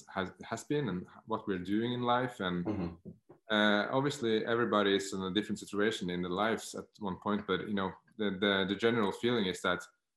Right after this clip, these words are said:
Speaker 1: you know, it's, uh, life is hard sometimes, you know, and, and you have fun and stuff like that. And, and, um, you know, when you have too much fun, uh,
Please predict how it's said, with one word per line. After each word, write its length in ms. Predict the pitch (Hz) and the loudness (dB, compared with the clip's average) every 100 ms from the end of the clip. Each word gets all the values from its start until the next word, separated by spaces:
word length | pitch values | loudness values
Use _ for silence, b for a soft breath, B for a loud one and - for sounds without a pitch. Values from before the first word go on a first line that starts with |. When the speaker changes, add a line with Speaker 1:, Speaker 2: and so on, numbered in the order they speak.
| _ _ _ 127 | _ _ _ 0
Speaker 1:
you 60 | |
know, 140 | 123 117 | 4 4
it's, 360 | 117 - - | 4 0 2
uh, 420 | 113 104 101 104 107 123 | 6 8 8 6 2 0
life 260 | 131 135 117 | 0 2 -2
is 100 | - | 2
hard 220 | 117 131 | 4 4
sometimes, 560 | 139 131 127 135 - - 117 | 0 0 2 0 -4 -8 0
you 80 | 107 | 2
know, 260 | 110 117 117 | 2 0 2
and, 240 | 107 101 - _ 110 | 2 2 -2 _ -4
and 140 | 104 | -2
you 60 | 101 | 0
have 200 | 117 117 | 0 0
fun 320 | 123 117 120 123 - | -2 -2 -2 -6 -4
and 240 | 101 104 101 | -2 -2 -2
stuff 180 | 110 110 | -6 -6
like 100 | 117 | -2
that. 240 | 113 113 | -2 0
And, 240 | 92 87 87 _ _ _ _ _ _ - | -2 -2 -6 _ _ _ _ _ _ -4
and, 280 | 104 98 95 | 0 2 2
um, 640 | 92 90 90 85 165 170 - | 2 2 2 0 -4 -10 -6
you 120 | 110 | -4
know, 120 | 98 107 | -2 -2
when 140 | 101 | 0
you 160 | 101 95 | 0 -2
have 220 | 104 104 | -4 -6
too 120 | 110 | -6
much 180 | 117 - | -6 -4
fun, 320 | 123 117 117 95 101 | -4 -2 -4 -8 -6
uh, 220 | 92 | -4